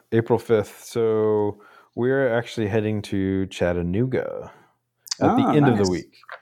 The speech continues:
Speaker 1: We're
Speaker 2: Okay.
Speaker 1: going to do a little, do a little quick getaway to Chattanooga and hang out up there. Some friends of ours got us a friends and family rate for the Marriott up there.
Speaker 2: Excellent.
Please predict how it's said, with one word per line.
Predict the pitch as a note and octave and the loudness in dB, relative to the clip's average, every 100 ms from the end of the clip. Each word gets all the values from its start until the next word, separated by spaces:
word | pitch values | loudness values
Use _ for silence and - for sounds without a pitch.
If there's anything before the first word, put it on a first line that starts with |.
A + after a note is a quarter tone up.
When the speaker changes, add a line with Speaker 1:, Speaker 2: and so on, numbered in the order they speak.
| _ _ _ _ _ - | _ _ _ _ _ -8
Speaker 1:
We're | A2 A2 | 0 4
Speaker 2:
Okay. | |
Speaker 1:
going | G#2+ G#2 F#2+ | 4 2 0
to | G2 F#2 F2+ F2+ _ | 0 2 0 -4 _
do | G2+ G2 | -2 0
a | |
little, | G2 F#2+ F#2 F2+ | 2 2 0 -2
do | - F#2+ | -4 -2
a | |
little | F#2 F2+ | 0 0
quick | - F#2+ | -2 -4
getaway | - F2 E2+ D#2+ | -2 0 0 0
to | E2 | -2
Chattanooga | D#2+ - E2+ E2 E2 E2+ D2+ | -4 -4 -2 -4 -4 -4 -6
and | D2 F2 F#2+ _ _ _ _ _ _ _ _ | -8 -12 -16 _ _ _ _ _ _ _ _
hang | - G#2 F#2 | -6 -4 -2
out | E2+ | -2
up | E2 - | -4 -4
there. | E2 E2 | -6 -6
Some | - F#2 | -8 -4
friends | G#2 F#2 | -2 0
of | F2+ | -2
ours | F2+ F2 | -2 -2
got | F2 F#2 | -2 -4
us | F2+ - | -4 -8
a | F2 | -10
friends | G2 - G#2 G2 | -12 -8 -8 -6
and | G2+ G2 | -10 -8
family | F#2 F#2+ F#2 | -8 -6 -6
rate | F2+ F#2+ - | -6 -6 -8
for | - G#2 | -8 -6
the | |
Marriott | G#2 G#2+ G#2 G2+ F#2+ E2+ | -2 0 2 2 2 0
up | E2+ - | -2 -4
there. | F#2 E2 E2 - _ _ _ _ _ _ _ _ | -4 -4 -6 -12 _ _ _ _ _ _ _ _
Speaker 2:
Excellent. | - - A2 | -6 -6 -8